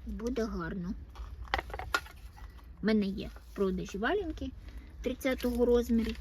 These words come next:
є ковзани шкіряні С Р С Р ще часів тридцять першого розміру, то можна ще і ось ці лижі. То ось це, мабуть, і все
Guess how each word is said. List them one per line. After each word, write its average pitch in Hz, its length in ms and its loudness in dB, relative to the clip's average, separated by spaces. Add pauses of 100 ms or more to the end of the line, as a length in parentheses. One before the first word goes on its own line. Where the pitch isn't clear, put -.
(340)
є 202 120 12
ковзани 190 600 2 (640)
шкіряні 311 760 0 (300)
С 269 220 -4
Р 269 80 0
С - 200 -4
Р 277 200 2
ще - 200 -6
часів 262 560 -2 (480)
тридцять 240 300 0
першого 240 540 2
розміру, 226 540 2
то 233 80 -4
можна 254 380 -2
ще - 220 -2 (540)
і 226 100 -2
ось 226 300 0
ці 220 200 0 (360)
лижі. 165 380 0 (1700)
То 370 100 10 (240)
ось 285 400 -2 (360)
це, 285 180 0
мабуть, 247 460 2
і - 20 4
все - 380 -4